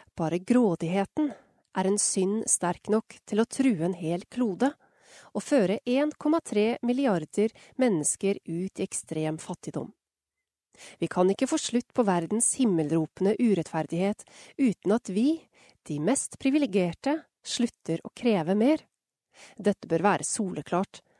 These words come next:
når nittiåtte prosent av verdens befolkning har mindre enn gjennomsnittsnordmannen.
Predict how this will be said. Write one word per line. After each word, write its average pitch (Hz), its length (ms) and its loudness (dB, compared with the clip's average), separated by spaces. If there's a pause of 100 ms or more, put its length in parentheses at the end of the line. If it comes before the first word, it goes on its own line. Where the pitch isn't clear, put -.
(280)
når 196 160 2
nittiåtte 233 520 -2
prosent 220 600 0
av 240 140 -2
verdens 165 460 -2
befolkning 254 600 -2 (280)
har 202 160 4
mindre 165 440 -2 (120)
enn 196 140 -2
gjennomsnittsnordmannen. 226 1200 0